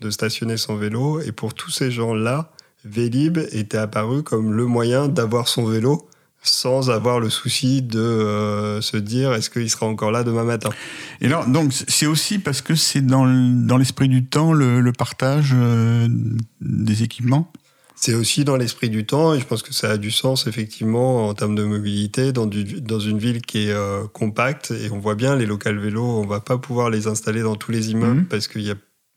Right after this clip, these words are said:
Speaker 2: Mais il
Speaker 1: pas
Speaker 2: faut quand
Speaker 1: toujours
Speaker 2: même
Speaker 1: la
Speaker 2: aller dans
Speaker 1: place,
Speaker 2: cette
Speaker 1: et puis
Speaker 2: direction.
Speaker 1: le prix du mètre carré,
Speaker 2: Mhm.
Speaker 1: euh, il y a pas, il, ça fait cher le local vélo. Euh, donc, euh,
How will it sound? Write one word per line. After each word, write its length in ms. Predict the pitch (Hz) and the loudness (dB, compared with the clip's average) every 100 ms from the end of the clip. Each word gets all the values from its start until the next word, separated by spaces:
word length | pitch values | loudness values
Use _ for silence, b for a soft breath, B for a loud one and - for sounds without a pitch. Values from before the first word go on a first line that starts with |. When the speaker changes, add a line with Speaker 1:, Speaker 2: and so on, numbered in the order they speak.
| _ - | _ 2
Speaker 2:
Mais 60 | |
il 20 | |
Speaker 1:
pas 60 | 107 | 2
Speaker 2:
faut 100 | 131 | 0
quand 100 | - | 0
Speaker 1:
toujours 120 | 113 | 2
Speaker 2:
même 80 | 127 | 2
Speaker 1:
la 60 | 120 | 0
Speaker 2:
aller 100 | 123 | 0
dans 60 | 120 | -2
Speaker 1:
place, 120 | - | -2
Speaker 2:
cette 80 | 117 | -2
Speaker 1:
et 40 | 117 | -2
puis 60 | |
Speaker 2:
direction. 240 | 131 107 139 | -2 0 2
Speaker 1:
le 40 | |
prix 120 | 123 | 2
du 100 | 113 | 2
mètre 180 | 117 107 | -2 -2
carré, 400 | - 113 113 117 - - | -2 0 0 -2 -4 -2
Speaker 2:
Mhm. 240 | 104 117 123 113 | 0 0 -2 -4
Speaker 1:
euh, 320 | 107 104 101 | -2 -2 -4
il 60 | 101 | -6
y 60 | |
a 40 | 98 | -4
pas, 360 | 117 113 107 | -2 0 0
il, 420 | 104 104 104 101 110 - - - | -4 -6 -8 -12 -18 -20 -12 -10
ça 80 | |
fait 160 | - 104 | -6 -4
cher 260 | - 123 123 | -2 0 0
le 100 | 110 | 0
local 300 | 104 113 104 | 0 -2 -2
vélo. 320 | 104 110 156 B B B B - | -2 -2 -2 B B B B -4
Euh, 500 | 113 104 104 101 101 | -2 0 -2 -2 -4
donc, 320 | 104 104 101 | -4 -6 -4
euh, 140 | 107 | -6